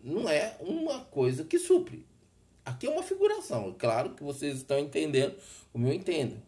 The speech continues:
Ou seja, o que ele acredita ser alimento não é alimento. Ok? Não é alimento. Então, olha isso. Ele fala assim: olha, "Efraim alimenta-se de vento,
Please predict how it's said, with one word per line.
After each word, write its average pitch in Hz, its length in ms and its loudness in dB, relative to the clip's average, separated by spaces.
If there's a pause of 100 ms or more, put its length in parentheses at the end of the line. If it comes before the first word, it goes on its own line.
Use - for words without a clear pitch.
Ou - 140 -8
seja, 117 500 -2 (1120)
o 131 180 -8
que 208 140 0
ele 311 180 6
acredita - 640 2
ser - 200 2
alimento 143 680 0 (640)
não 156 240 0
é 147 80 6
alimento. 117 540 2 (1300)
Ok? - 480 -4 (400)
Não 202 220 -4
é 202 60 -2
alimento. 185 520 -6 (800)
Então, 143 500 -2 (420)
olha 165 240 0
isso. - 420 -4
Ele 123 120 -6
fala 139 220 0
assim: 127 200 -2
olha, - 260 -2 (240)
"Efraim 196 380 4
alimenta-se 165 1040 -4
de 143 120 -4
vento, 131 400 0